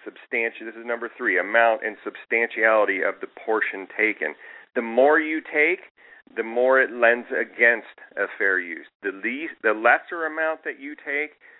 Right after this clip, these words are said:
the more it lends into your favor. This is a fair use. Why? Because you can comment on somebody's thing. You can, you can show, um,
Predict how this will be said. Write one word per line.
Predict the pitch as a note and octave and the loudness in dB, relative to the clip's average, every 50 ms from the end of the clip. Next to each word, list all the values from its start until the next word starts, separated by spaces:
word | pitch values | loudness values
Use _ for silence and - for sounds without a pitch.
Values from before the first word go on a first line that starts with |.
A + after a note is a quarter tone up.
| _ _ _ _ - | _ _ _ _ -18
the | B2 | -16
more | A#2 A#2 A#2 A#2 A#2+ B2 A#2+ | -12 -8 -6 -2 0 0 0
it | - - | 0 -2
lends | A2+ A#2 A2+ A#2 A#2 A#2 A2 G#2+ A2 | -2 -2 0 0 0 -2 -6 -10 -12
into | A2 G#2 - A2+ | -12 -12 -10 -8
your | A2 G#2 G#2 G2 - - | -6 -6 -6 -6 -4 -2
favor. | G#2 G2 F#2+ F2+ G2 F#2+ F#2 - - - - - - _ - | -2 0 0 0 -2 -4 -4 -6 -10 -20 -20 -20 -20 _ -10
This | G#2+ G2+ - - | -10 -10 -10 -10
is | G#2 F#2 | -12 -10
a | G2 F#2+ - - | -10 -10 -4 0
fair | G2+ F#2 F2+ F2+ | 2 2 2 2
use. | F2 E2+ - - - F2 | 0 -4 -10 -12 -12 -6
Why? | F2 A#2 B2 A2+ E2+ D#2 C#2+ - - - - A2 | -2 2 6 6 8 6 6 4 0 -10 -14 -12
Because | A#2 A2+ - - B2+ B2+ B2+ B2 A#2 G#2+ A#2 - | -12 -8 -4 0 2 2 2 0 -2 -8 -14 -18
you | G#2 A#2+ C3+ D#3+ E3 D#3 | -12 -10 -8 -8 -8 -8
can | - D3 C3+ C3+ C3+ - _ _ _ - | -10 -10 -10 -10 -12 -14 _ _ _ -12
comment | - - F3+ F#3+ G3 F#3+ F#3 E3+ D3+ D3 | -8 -2 2 4 4 6 6 6 6 6
on | C3+ C3 A#2+ A2 - | 6 4 4 0 0
somebody's | - A#2 A2+ G#2+ A2 G2+ G2 G#2 G2+ F2 - - - - - - - - - - - - _ - - | 0 2 2 4 2 2 2 0 -4 -6 -10 -16 -20 -20 -20 -20 -20 -20 -20 -20 -20 -20 _ -6 -2
thing. | A#2+ A2 A2+ A2+ A#2 A#2 | 2 2 2 2 2 2
You | B2 A#2+ | 0 0
can, | - - A2+ A2 G#2+ G#2+ - | 0 -2 -4 -6 -6 -10 -10
you | - A#2 A#2 | -8 -8 -8
can | - - A#2+ A2+ A2+ A2 G2 - _ - - - - | -6 -6 -8 -8 -8 -10 -12 -16 _ -10 -6 -2 0
show, | - B2+ C3 C3 C3 C3 B2+ B2+ - - | 2 2 4 4 6 6 6 6 6 6
um, | G2+ A2 G#2+ G#2+ G#2+ G#2+ G#2 F#2 | 6 8 8 8 6 4 0 -6